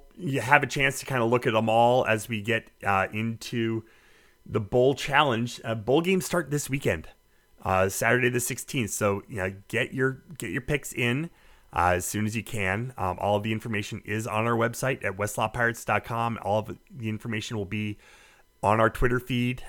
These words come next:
uh, at Westlaw Pirates. So jump on in. Uh, it's, it's a good time. We got a good crowd already, and I would love to see as many people in there as possible. So,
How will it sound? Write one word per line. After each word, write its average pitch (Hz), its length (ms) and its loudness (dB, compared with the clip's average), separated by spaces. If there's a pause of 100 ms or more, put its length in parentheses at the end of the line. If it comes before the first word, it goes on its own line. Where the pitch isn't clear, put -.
uh, 90 200 -2
at 110 240 -2
Westlaw 104 360 0
Pirates. 110 360 0
So 101 300 0 (520)
jump 127 260 4
on 160 200 6
in. 151 400 2
Uh, 104 340 8 (140)
it's, - 180 -16
it's 113 300 -8
a - 20 -8
good 131 220 0
time. 123 320 2
We 110 80 -2
got 113 160 4
a 104 60 0
good 120 200 -4
crowd 117 300 2
already, 113 360 2
and 107 160 0
I 92 140 0
would 95 140 -2
love 104 220 0
to 110 260 0
see 113 260 -2
as 101 140 -2
many 110 180 -2
people 110 280 -2
in 110 100 0
there 113 100 0
as 113 100 0
possible. 120 440 -6
So, 92 300 -4